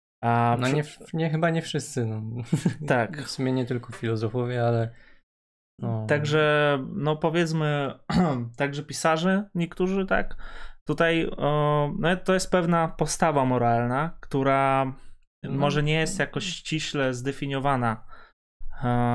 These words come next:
Speaker 2: Nawet może szerzej, bo wydaje mi się, że jakby oczywiście ta, ta, ta kwestia moralności tutaj będzie ważna, ale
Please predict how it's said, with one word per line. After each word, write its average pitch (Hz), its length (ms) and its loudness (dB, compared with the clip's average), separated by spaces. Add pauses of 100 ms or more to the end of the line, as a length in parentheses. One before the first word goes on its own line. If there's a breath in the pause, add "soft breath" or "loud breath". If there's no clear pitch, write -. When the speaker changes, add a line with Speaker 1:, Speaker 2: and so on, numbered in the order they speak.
(340)
Speaker 2:
Nawet 156 220 -6
może 185 240 2
szerzej, 160 340 2
bo 131 280 -2
wydaje 143 340 -2
mi 147 100 -2
się, 160 160 -2
że 139 520 -2
jakby 131 280 -2
oczywiście 131 540 -4
ta, 117 400 0
ta, 117 220 -2 (640)
ta 113 320 -4
kwestia - 380 -2
moralności 117 640 2
tutaj 117 180 -2
będzie 113 260 -2
ważna, 123 460 2
ale 117 300 2